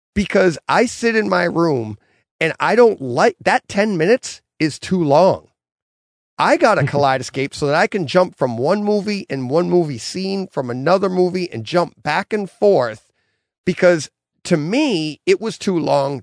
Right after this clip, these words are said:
Speaker 1: to switch out the disc. Now it takes longer than, and now it's gonna take ten minutes to switch out if I don't have it all right there. So if I have my entire collection at the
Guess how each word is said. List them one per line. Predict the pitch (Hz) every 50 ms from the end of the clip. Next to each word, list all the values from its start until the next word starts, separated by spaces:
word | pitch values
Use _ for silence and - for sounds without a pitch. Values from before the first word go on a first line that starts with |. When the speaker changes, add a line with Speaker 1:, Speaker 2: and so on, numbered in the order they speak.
| - _
Speaker 1:
to | - 139
switch | - - - - - 160 - - 143
out | 127 120 - _
the | - 92 85 _ -
disc. | 220 247 247 160 78 - - - - - - _ _ _ _ _ _ _ _ _ _ _ _
Now | 131 160 202 233 220 165 -
it | 151 156 -
takes | - 202 180 - -
longer | 170 180 185 196 180 - 156
than, | 151 151 139 - -
and | - 151
now | 143 143 175 214
it's | 202 -
gonna | - 170 156
take | - 160 147 -
ten | _ - 156 156 151 131 110
minutes | 110 123 160 214 240 - -
to | - - 226
switch | - - - 330 - -
out | - 196 220 233 - -
if | 156 - -
I | 143 135
don't | 147 156 143 131
have | 139 147 147 131
it | 139 135
all | 131 127 131 127
right | 127 123 123 - _
there. | - - 113 - - - _ _ _ _ _ _ _
So | - 156 131
if | 127 127
I | 151 185 214
have | 226 226 220 190
my | 160 156 135 127
entire | 123 120 110 - - 127 131 151 175 190 202 180
collection | - - 175 170 156 143 - - 113 101
at | 104 101 -
the | 107 92